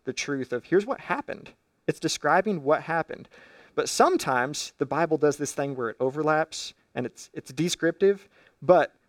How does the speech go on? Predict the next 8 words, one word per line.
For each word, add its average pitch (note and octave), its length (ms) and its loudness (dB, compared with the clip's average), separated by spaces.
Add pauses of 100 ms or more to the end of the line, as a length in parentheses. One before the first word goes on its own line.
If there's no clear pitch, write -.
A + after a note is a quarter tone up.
(120)
later D3+ 320 8
on F3 240 4
you C#3 140 -4
see, C#3 400 -2 (400)
"Oh, E3+ 320 2 (500)
there's G#3+ 220 6
a - 40 -2
prescription C#3 1000 0